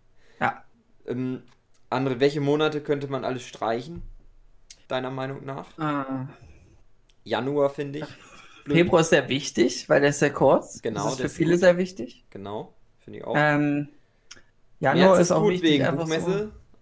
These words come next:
Speaker 1: Ja, ja, ja, ja.
Speaker 2: Januar finde
Speaker 1: April
Speaker 2: ich
Speaker 1: wegen dem Wetter. Hm.
Speaker 2: Nee, April kannst du streichen.
Speaker 1: Ja?
Speaker 2: Das ist Quatsch.
Speaker 1: Okay, ja, gut, brauchen wir
Speaker 2: Ostern
Speaker 1: nicht.
Speaker 2: kannst du
Speaker 1: Wetter
Speaker 2: auch
Speaker 1: wechseln.
Speaker 2: im Mai
Speaker 1: Ja,
Speaker 2: noch machen.
Speaker 1: stimmt.
Speaker 2: Spätes Ostern
Speaker 1: Hatten wir
Speaker 2: ist
Speaker 1: ja
Speaker 2: immer
Speaker 1: dieses
Speaker 2: besser.
Speaker 1: Jahr, glaub ich, ne?
Speaker 2: Ich glaube auch.
Speaker 1: Ja,
Speaker 2: Mai ist auch sehr
Speaker 1: Ostern
Speaker 2: gut.
Speaker 1: im Mai.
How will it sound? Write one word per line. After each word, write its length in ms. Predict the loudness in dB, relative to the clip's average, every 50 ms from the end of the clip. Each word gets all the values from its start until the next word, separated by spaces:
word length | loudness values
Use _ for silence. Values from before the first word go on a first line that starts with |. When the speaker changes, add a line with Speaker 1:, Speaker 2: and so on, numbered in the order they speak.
| _ -2
Speaker 1:
Ja, 460 | 2 4 6 6 6 6 4 2 0 0
ja, 180 | 0 0 0 0
ja, 180 | 0 -2 -4
ja. 400 | -4 -6 -6 -6 -6 -6 -8 -10 -12 -8 -4
Speaker 2:
Januar 320 | -4 -2 -2 -2 0 0
finde 140 | 0 2 2
Speaker 1:
April 300 | 2 4 6 6 6 6
Speaker 2:
ich 60 | 6
Speaker 1:
wegen 220 | 6 4 4 6 4
dem 220 | 4 2 2 4
Wetter. 640 | 4 4 4 4 2 2 4 4 2 0 0 -2 -4 -4
Hm. 200 | -4 -4 -4 -6 -10 -14 -14 -16 -16 -12 -10
Speaker 2:
Nee, 220 | -8 -4 -4 -4
April 360 | -4 -6 -2 0 0 0 0
kannst 200 | -2 -4 -8 -10
du 60 | -14
streichen. 500 | -16 -10 -8 -6 -6 -6 -6 -10 -12 -14 -18 -20 -20 -16 -8
Speaker 1:
Ja? 200 | -4 0 0 0
Speaker 2:
Das 100 | 0 0 -2
ist 60 | -2
Quatsch. 240 | -6 -10 -12 -14 -18
Speaker 1:
Okay, 220 | -12 -4 0 2
ja, 160 | 4 4 4 2
gut, 200 | 2 0 -2 4
brauchen 180 | 6 6 8 8
wir 40 | 8
Speaker 2:
Ostern 120 | 6 6 4
Speaker 1:
nicht. 100 | 4 2
Speaker 2:
kannst 220 | 2 2 4 4
du 40 | 4
Speaker 1:
Wetter 80 | 6 6
Speaker 2:
auch 40 | 6
Speaker 1:
wechseln. 260 | 4 2 0 -2 -2
Speaker 2:
im 60 | -2
Mai 400 | -2 -2 -2 -2 -4 -6 -8 -10 -16 -20 _ _ -2
Speaker 1:
Ja, 380 | 2 4 6 8 8 8 8 6
Speaker 2:
noch 60 | 2 -2 -8 -10
machen. 60 | -14
Speaker 1:
stimmt. 240 | -12 -8 -4 -2 -2
Speaker 2:
Spätes 220 | -2 -2 -4 -8 -6
Ostern 260 | -6 -2 -2 -2 -2
Speaker 1:
Hatten 120 | -2 0 2
wir 80 | 4
Speaker 2:
ist 60 | 4
Speaker 1:
ja 60 | 4 4
Speaker 2:
immer 80 | 2 0
Speaker 1:
dieses 180 | -4 -8 -8 -10
Speaker 2:
besser. 160 | -12 -10 -10
Speaker 1:
Jahr, 100 | -10 -10
glaub 280 | -8 -6 -6 -6 -6 -8
ich, 120 | -10 -10
ne? 260 | -8 -6 -6 -6 -8 -12 -16
Speaker 2:
Ich 180 | -18 -20 -12 -6
glaube 320 | -4 -2 -2 -2 -2 -4
auch. 340 | -6 -6 -8 -8 -12 -16 -20 _ _ _ -20 -20 -20 -20 -20 -20 _
Speaker 1:
Ja, 140 | -12 -6 -2
Speaker 2:
Mai 180 | 0 2 2 2
ist 160 | 0 0 -2
auch 140 | -4 -4 0
sehr 140 | 0 -2 0
Speaker 1:
Ostern 100 | 0 -4
Speaker 2:
gut. 80 | -6 -8
Speaker 1:
im 60 | -8
Mai. 220 | -8 -10 -12 -12